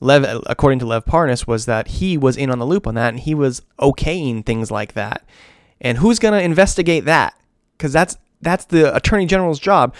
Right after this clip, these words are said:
So when the Attorney General is the one that's corrupt, what's he gonna do? Investigate himself? 'Cause I'm pretty sure he's gonna find himself innocent, even when he's guilty. So I don't know what the hell you do about that. I mean, 'cause an Attorney General can also be impeached.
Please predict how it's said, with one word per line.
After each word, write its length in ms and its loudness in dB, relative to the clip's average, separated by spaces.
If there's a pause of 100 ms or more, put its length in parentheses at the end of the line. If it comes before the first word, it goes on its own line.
(140)
So 140 -4
when 80 0
the 60 -2
Attorney 300 -2
General 340 0
is 160 -6
the 80 2
one 160 2
that's 140 -2
corrupt, 380 -2
what's 160 4
he 60 0
gonna 160 0
do? 140 4
Investigate 460 2
himself? 540 -2 (320)
'Cause 120 -6
I'm 100 0
pretty 240 4
sure 160 4
he's 80 2
gonna 140 0
find 320 2
himself 340 0
innocent, 540 -4
even 280 -4
when 140 -2
he's 140 -2
guilty. 280 -4
So 320 -4 (460)
I 60 -10
don't 100 -4
know 300 0
what 240 -4
the 80 -2
hell 120 0
you 120 -2
do 120 -2
about 260 -2
that. 300 -6
I 60 -8
mean, 140 -4
'cause 180 0
an 80 2
Attorney 280 4
General 300 0
can 140 -4
also 220 0
be 160 -4
impeached. 520 -6